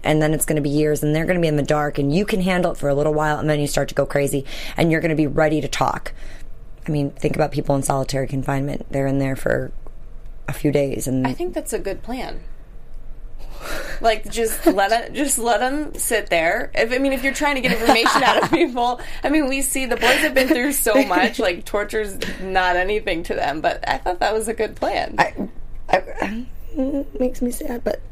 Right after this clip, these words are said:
Speaker 1: but thank God we
Speaker 2: Right.
Speaker 1: didn't have to go for it.
Speaker 2: Well, yeah, of
Speaker 1: through it
Speaker 2: course.
Speaker 1: for
Speaker 2: I
Speaker 1: too
Speaker 2: w-,
Speaker 1: long.
Speaker 2: I want our boys to get out of there, but I'm just saying, like, that's a
Speaker 1: That was good on their part
Speaker 2: Yeah.
Speaker 1: for figuring out a way,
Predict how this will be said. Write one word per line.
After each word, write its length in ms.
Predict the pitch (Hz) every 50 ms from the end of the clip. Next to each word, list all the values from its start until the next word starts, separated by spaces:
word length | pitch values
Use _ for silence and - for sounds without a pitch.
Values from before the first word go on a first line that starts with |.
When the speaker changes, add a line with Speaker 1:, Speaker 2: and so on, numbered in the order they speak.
| - - - - - - - -
Speaker 1:
but 140 | - 196 -
thank 220 | - 220 220 220
God 280 | - 226 208 - - - - -
we 100 | - 190
Speaker 2:
Right. 80 | - 269
Speaker 1:
didn't 80 | - -
have 100 | 190 196
to 100 | - 202
go 120 | 185 190
for 200 | 190 - - 190
it. 100 | - -
Speaker 2:
Well, 160 | - 277 262 254
yeah, 220 | 233 220 - -
of 100 | - -
Speaker 1:
through 120 | - 208
it 20 | 220
Speaker 2:
course. 100 | 208 202 -
Speaker 1:
for 80 | - 180
Speaker 2:
I 40 |
Speaker 1:
too 120 | 170 - 220
Speaker 2:
w-, 60 | 202
Speaker 1:
long. 260 | 180 160 151 165 190 185
Speaker 2:
I 140 | 185 185 180
want 260 | 185 180 175 175 170
our 120 | 165 165
boys 280 | 160 151 165 160 160 -
to 80 | - 160
get 140 | 156 156 156
out 200 | 165 180 190 180
of 60 | 160
there, 200 | 151 151 156 156
but 240 | 156 160 165 170 170
I'm 160 | 170 170 170
just 180 | 175 214 - -
saying, 240 | - 269 262 240
like, 160 | 220 202 185 -
that's 260 | - 269 285 - -
a 120 | 392 359 339
Speaker 1:
That 140 | - 208 -
was 140 | 208 185 -
good 160 | - 208 196
on 160 | 185 180 175
their 160 | 170 165 165
part 260 | 160 - - 147 147
Speaker 2:
Yeah. 140 | - 294 175
Speaker 1:
for 80 | 165 170
figuring 480 | - 170 170 151 151 160 156 156 151
out 80 | 151 151
a 20 |
way, 320 | 151 147 151 147 147 143